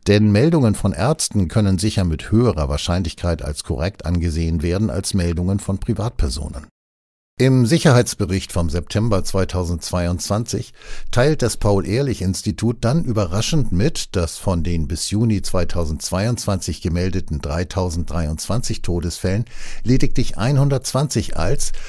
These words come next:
konsistent mit einem ursächlichen Zusammenhang mit der Gabe des jeweiligen covid neunzehn Impfstoffs angesehen werden können.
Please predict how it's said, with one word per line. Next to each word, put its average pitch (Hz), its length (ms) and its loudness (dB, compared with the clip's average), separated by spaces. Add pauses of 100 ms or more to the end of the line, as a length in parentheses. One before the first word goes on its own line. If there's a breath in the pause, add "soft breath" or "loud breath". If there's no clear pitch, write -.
(140)
konsistent 131 880 2
mit 80 140 -4
einem 90 220 0
ursächlichen 131 760 0
Zusammenhang 113 760 0
mit 101 160 -2
der 82 100 -2
Gabe 98 440 0
des 85 240 -4
jeweiligen 98 540 0
covid 73 340 -4
neunzehn 85 420 -2
Impfstoffs 90 680 -2 (100)
angesehen 78 640 0
werden 64 320 -8
können. - 340 -8